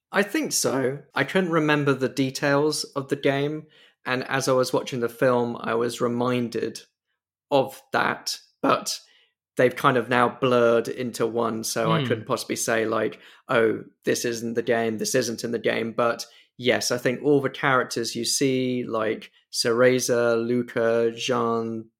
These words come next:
Speaker 1: Balder, everything they do and all the plot twists and reveals are pretty much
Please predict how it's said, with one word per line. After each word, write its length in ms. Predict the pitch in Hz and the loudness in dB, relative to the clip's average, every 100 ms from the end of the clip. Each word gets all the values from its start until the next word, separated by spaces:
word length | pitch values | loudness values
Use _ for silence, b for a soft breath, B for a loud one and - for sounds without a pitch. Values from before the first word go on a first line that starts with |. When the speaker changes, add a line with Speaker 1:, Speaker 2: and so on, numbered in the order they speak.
| - | 0
Speaker 1:
Balder, 720 | 127 120 117 120 117 113 b b b _ - | 2 2 0 -2 -2 -2 b b b _ -2
everything 400 | 139 143 135 117 | 2 2 2 2
they 120 | 117 | 0
do 400 | 117 120 117 113 | 2 2 2 2
and 120 | 117 | 2
all 140 | 117 | 0
the 100 | 117 | 0
plot 300 | 117 - 113 | -2 -4 -6
twists 320 | - 120 - - | -6 -6 -4 -6
and 140 | 113 | -4
reveals 600 | 117 123 113 113 113 - - | -2 0 0 -2 -4 -8 -10
are 80 | 123 | -10
pretty 300 | - 120 110 | -6 -6 -4
much 500 | 110 - - - | -4 -6 -10 -12